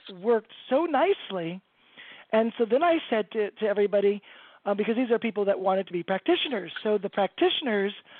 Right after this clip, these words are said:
were, some of them would play the, the client part, and some of them would play the practitioner part. So as a practitioner, they would walk someone through the game, and as a client, they would experience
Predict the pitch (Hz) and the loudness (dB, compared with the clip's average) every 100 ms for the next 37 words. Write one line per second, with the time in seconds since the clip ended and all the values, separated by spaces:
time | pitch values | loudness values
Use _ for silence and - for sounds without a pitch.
0 | - - 196 214 226 202 254 254 233 220 | -20 -20 -2 2 2 2 -2 0 0 0
1 | 170 214 208 208 202 - _ - 190 - | 2 2 2 0 -4 -8 _ -4 -4 -4
2 | - 185 165 - 147 233 240 156 175 180 | -4 -4 -6 -10 -6 -6 -6 -12 -12 -10
3 | 180 - 170 165 185 - 254 403 - 269 | -12 -6 -4 -4 -6 -4 -2 -2 -2 -10
4 | - - - - - - - 240 - - | -12 -14 -14 -20 -20 -4 2 2 0 -12
5 | - - 220 202 - 214 359 302 247 220 | -12 -2 0 2 0 0 0 0 0 2
6 | 214 208 190 220 226 - 220 196 190 - | 2 0 2 0 0 -6 -2 -2 -4 -8
7 | 220 339 311 208 180 147 165 233 - - | 2 4 4 0 -6 -8 -12 -14 -18 -8
8 | - 214 208 202 - 285 311 226 214 202 | 0 2 2 0 0 2 4 2 0 0
9 | 190 - - 208 196 | -2 -6 -4 -2 -2